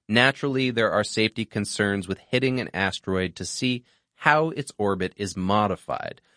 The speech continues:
The big unknown is how the material of Didymos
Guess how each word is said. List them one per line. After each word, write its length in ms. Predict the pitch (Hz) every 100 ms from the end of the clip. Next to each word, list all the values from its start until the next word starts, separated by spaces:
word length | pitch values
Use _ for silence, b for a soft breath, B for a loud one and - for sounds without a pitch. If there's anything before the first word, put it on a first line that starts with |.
| _ -
The 80 |
big 480 | 92 95 139 185 175 -
unknown 600 | 98 87 85 80 80 82
is 160 | 87
how 320 | - 135 139
the 100 | 143
material 600 | 139 135 - 92 92 90 87
of 280 | 85 87 -
Didymos 640 | 151 131 90 80 82